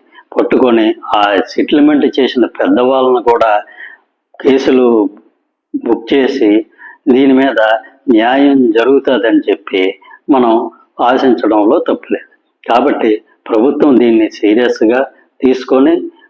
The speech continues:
ఆ దోషుల్ని కఠినంగా శిక్షిస్తారని చెప్పి ఆశిద్దాం.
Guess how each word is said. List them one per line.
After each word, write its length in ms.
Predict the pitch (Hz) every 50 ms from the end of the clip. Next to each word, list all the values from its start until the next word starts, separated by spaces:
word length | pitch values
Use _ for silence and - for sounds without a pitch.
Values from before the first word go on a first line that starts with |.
| _ _ _ - -
ఆ 260 | 117 117 110 104 104 95 - - _ _ _ _ _ - -
దోషుల్ని 520 | 113 117 123 139 - - 147 139 135 127 113
కఠినంగా 600 | - - 120 - - 147 139 139 139 131 135 120
శిక్షిస్తారని 840 | - - - - - - - 131 - - - 135 110 - 110 107 98 107
చెప్పి 360 | 95 - - - - 123 - _ _ - - - - - - 120
ఆశిద్దాం. 440 | 117 - - - - - 90 -